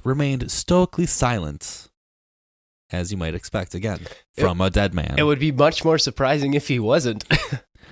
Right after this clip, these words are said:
Speaker 1: Right, if he just came back to life.
Speaker 2: I would just acquit him at that point. <laughs> Just
Speaker 1: Right,
Speaker 2: be
Speaker 1: like,
Speaker 2: like, "Yeah, you're good."
Speaker 1: Yeah, you may not even just be Pope. You may just be, like,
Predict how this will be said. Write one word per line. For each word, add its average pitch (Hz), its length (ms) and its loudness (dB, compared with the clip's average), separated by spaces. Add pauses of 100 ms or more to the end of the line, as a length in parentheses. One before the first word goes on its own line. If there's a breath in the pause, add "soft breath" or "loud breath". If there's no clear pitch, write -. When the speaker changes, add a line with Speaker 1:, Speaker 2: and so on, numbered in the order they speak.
Speaker 1:
Right, 113 320 6
if 101 120 -2
he 131 100 2
just 110 220 0
came 117 200 6
back 107 220 2
to 117 80 2
life. 92 480 0
Speaker 2:
I 156 140 0
would 131 160 -2
just 123 200 -2
acquit 123 340 -2
him 107 100 -6
at 101 120 -6
that 107 140 -2
point. 156 300 0
<laughs> 160 100 0
Just - 40 -4
Speaker 1:
Right, 107 260 2
Speaker 2:
be 143 80 2
Speaker 1:
like, 127 80 2
Speaker 2:
like, 131 180 -2
"Yeah, 151 140 2
you're 143 160 0
good." 123 360 2 (120)
Speaker 1:
Yeah, 98 160 0
you 92 180 -2
may 175 240 4
not 135 160 0
even 123 140 -2
just 107 140 -6
be 92 100 -4
Pope. 104 300 2
You 110 80 0
may 160 120 2
just 92 260 -4
be, 85 120 -4
like, 80 340 -8